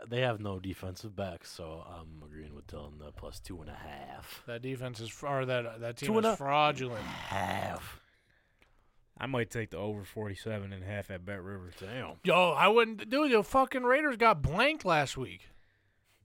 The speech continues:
Speaker 2: against the Saints, who are
Speaker 3: So
Speaker 2: letting
Speaker 3: it's
Speaker 2: up
Speaker 3: a whole
Speaker 2: mad
Speaker 3: n-,
Speaker 2: points.
Speaker 3: it's a whole new week.
Speaker 2: Hey, well, they're frauds, so good luck with
Speaker 3: Well,
Speaker 2: that
Speaker 3: true,
Speaker 2: one.
Speaker 3: bro, I'm taking the points.
Speaker 2: I, yeah, I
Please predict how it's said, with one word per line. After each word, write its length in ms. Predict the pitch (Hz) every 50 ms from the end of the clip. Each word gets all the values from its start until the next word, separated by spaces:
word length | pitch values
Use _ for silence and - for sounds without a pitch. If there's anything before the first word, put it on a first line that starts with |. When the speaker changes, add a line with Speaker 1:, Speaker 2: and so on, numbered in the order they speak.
| _ _ _ _ _ _ _ _ -
Speaker 2:
against 280 | 175 180 214 233 214 -
the 80 | 226 185
Saints, 400 | - - 240 254 294 294 196 -
who 120 | 190 196
are 60 | 190
Speaker 3:
So 80 | 180 190
Speaker 2:
letting 180 | 226 - - -
Speaker 3:
it's 180 | 196 185 - 120
Speaker 2:
up 60 | 123
Speaker 3:
a 40 | 120
whole 80 | 123
Speaker 2:
mad 320 | 185 190 196 208 202 208 175
Speaker 3:
n-, 40 |
Speaker 2:
points. 340 | 147 165 202 254 269 220 151
Speaker 3:
it's 80 | 127 113
a 20 | 113
whole 160 | 127 131 131
new 160 | 127 127 131 131
week. 240 | 131 135 135 120 107 - - - - _ _
Speaker 2:
Hey, 300 | - 110 123 123 113 101 98
well, 300 | 95 92 - 101 95 92 - - 107 117 117
they're 180 | 120 131 135 127
frauds, 580 | - - 131 127 120 113 110 110 110 - - - -
so 80 | - 104 104 101 98 - _ _ _ _ -
good 140 | - 123 131
luck 180 | 131 127 127 117
with 120 | 113 107 113
Speaker 3:
Well, 80 | 120
Speaker 2:
that 80 | 117 113
Speaker 3:
true, 140 | - 147 -
Speaker 2:
one. 80 | - -
Speaker 3:
bro, 300 | - - - - 92 80 78 - - - - _ _ - - -
I'm 120 | 147 156 -
taking 260 | - 175 160 160 170
the 80 | 160 151
points. 500 | - - 285 262 208 104 80 - - - - - _ _ _ _ -
Speaker 2:
I, 80 | -
yeah, 300 | 147 143 123 120 120 117 113 113
I 40 | 117